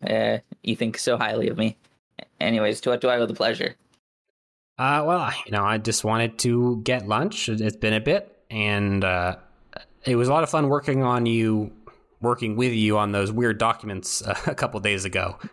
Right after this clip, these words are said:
Speaker 2: And I, I wanted to talk about that. I was, uh, too tired to ask really about them before I, uh, fell asleep at my desk.
Speaker 1: Well, I appreciate the hard work there, and let me know, uh, if I can ever make it up to you one day.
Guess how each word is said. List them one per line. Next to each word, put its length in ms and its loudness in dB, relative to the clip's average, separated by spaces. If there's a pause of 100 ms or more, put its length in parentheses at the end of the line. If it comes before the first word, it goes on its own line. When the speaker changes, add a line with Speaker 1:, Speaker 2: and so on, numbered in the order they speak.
(140)
Speaker 2:
And 120 0
I, 200 2
I 40 2
wanted 200 2
to 60 0
talk 220 0
about 240 -2
that. 160 0
I 140 4
was, 200 0
uh, 180 2
too 200 -2
tired 300 0
to 100 -2
ask 380 -2
really 180 2
about 260 -2
them 120 -2
before 340 0
I, 160 2
uh, 180 2 (460)
fell 160 0
asleep 240 -2
at 80 -6
my 120 0
desk. 420 -2 (1300)
Speaker 1:
Well, 260 2 (100)
I 80 2
appreciate 560 0
the 80 0
hard 240 2
work 240 -2
there, 420 -4
and 320 -2 (200)
let 140 -2
me 100 2
know, 360 2 (560)
uh, 600 0 (400)
if 100 -8
I 80 -2
can 140 -6
ever 160 -2
make 180 -2
it 80 2
up 140 -2
to 80 -4
you 100 -2
one 160 -4
day. 300 -6